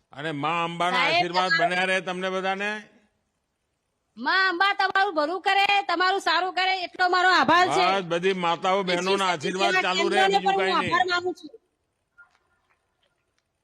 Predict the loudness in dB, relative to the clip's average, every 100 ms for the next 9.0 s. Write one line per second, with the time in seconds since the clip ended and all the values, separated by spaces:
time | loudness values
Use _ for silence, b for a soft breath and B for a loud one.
0 | _ _ -16 -10 -10 -8 -8 -4 -2 -2
1 | -2 -2 -2 0 0 -2 -2 -4 -2 0
2 | 0 0 -2 0 -2 -2 -4 -8 -10 -12
3 | b b -12 -8 -4 -4 -2 0 0 0
4 | 0 0 -4 -8 -10 -6 -8 -8 -10 -4
5 | 0 0 0 -2 -2 -4 -8 -12 -6 -4
6 | -4 -4 -6 -4 -6 -6 -10 -6 -4 -4
7 | -6 -8 -8 -10 -4 -4 -4 -6 -2 -2
8 | -2 -4 -2 -4 -4 -4 -4 -8 -16